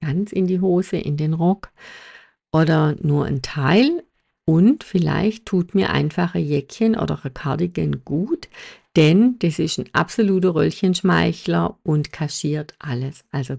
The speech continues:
Gürtel geht wirklich für jede Figur, für jede Körperform, für jedes Alter. Es macht nur die Kombination. Und wenn du jetzt schon unterwegs bist im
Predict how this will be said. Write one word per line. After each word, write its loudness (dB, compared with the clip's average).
Gürtel 2
geht -4
wirklich 2
für 2
jede 6
Figur, 0
für -2
jede 2
Körperform, 0
für -4
jedes 2
Alter. 0
Es -8
macht -4
nur 6
die -6
Kombination. -4
Und 6
wenn 8
du 6
jetzt 2
schon -2
unterwegs -2
bist -10
im 0